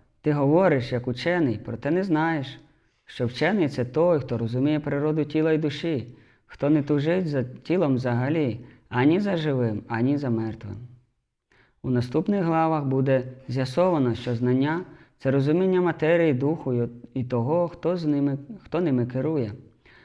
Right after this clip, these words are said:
Арджуна твердив, що релігійні засади треба вважати вищими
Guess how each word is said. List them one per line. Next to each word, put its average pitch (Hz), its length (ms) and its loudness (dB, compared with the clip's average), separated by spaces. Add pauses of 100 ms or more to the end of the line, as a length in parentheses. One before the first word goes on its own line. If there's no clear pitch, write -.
(140)
Арджуна 160 460 2
твердив, 160 440 2
що 135 200 0
релігійні 143 560 2
засади 147 440 -2
треба 156 300 0
вважати 156 500 -2
вищими 160 540 0